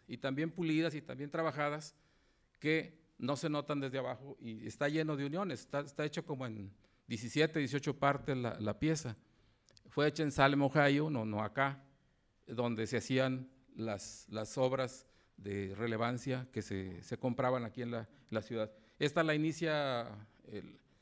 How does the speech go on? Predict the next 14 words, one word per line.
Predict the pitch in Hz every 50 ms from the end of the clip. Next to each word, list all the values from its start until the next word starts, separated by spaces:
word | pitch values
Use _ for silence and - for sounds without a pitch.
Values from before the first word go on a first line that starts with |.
| _
se | - - 123
inicia | 120 131 139 135 - 160 151 - - -
an-, | 127 139 143 139 -
antes | 151 139 135 135 147 131 127
del | 123 117 113
diez | 143 160 160 156 151 -
para | - 139 120 113
el | 110 107
aniversario, | 113 123 135 160 143 131 165 165 160 151 147 160 160 - - - - - - _ _ _ _ _
pero | - 127 127 139
resulta | 131 131 139 156 151 139 160 156 143 -
que | - 135 127
Bernardo | 127 131 127 139 143 147 147 147
Reyes | 143 147 151 151 151 147 143 - - -